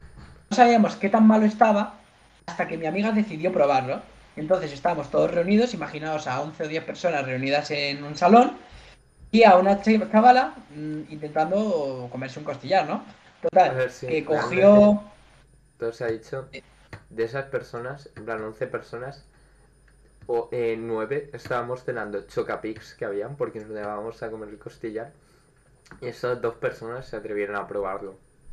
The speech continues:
Speaker 1: ¿Cierto? Cabe destacar que intentaron,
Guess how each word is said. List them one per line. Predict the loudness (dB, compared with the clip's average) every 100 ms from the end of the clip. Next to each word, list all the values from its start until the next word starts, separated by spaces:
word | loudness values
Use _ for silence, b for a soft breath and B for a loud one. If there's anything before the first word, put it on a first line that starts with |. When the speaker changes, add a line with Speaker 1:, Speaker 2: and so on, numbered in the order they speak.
| -18 -20 -20 _ -20 -18 -18 -20 _ _ -16 -16 -18 -20 _ _ -6
Speaker 1:
¿Cierto? | -2 -2 -2 -6 4
Cabe | 6 6
destacar | 6 4 4 4 4 4 0 -16 -20 _ -4
que | 2 4 4 0 -6
intentaron, | -14 -6 -6 0 6 6 6 4 6 4 2 -8